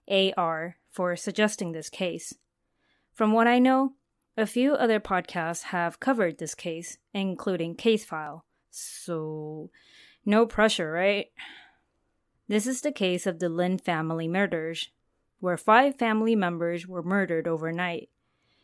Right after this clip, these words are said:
in very cold blood. The investigation took years, but finally managed to convict someone of the murders, but that person, to this day, insists that they are innocent. Let's begin.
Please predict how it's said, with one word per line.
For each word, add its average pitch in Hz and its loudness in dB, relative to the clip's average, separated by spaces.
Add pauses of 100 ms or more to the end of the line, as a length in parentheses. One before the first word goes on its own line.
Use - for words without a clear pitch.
(240)
in 226 2
very 175 0
cold 160 -10
blood. 190 0 (640)
The 226 2
investigation 214 2
took - -8
years, 180 2 (160)
but 208 -2
finally 277 4
managed 180 2
to 190 -2
convict 185 -2
someone 165 -6
of 151 -8
the 170 -6
murders, 170 -2 (440)
but 202 -2
that 190 2
person, 233 0 (180)
to 196 -2
this 214 4
day, 165 -2 (420)
insists 196 0 (240)
that 180 -2
they 170 -2
are 165 -4
innocent. 180 -6 (680)
Let's 185 -2
begin. 175 0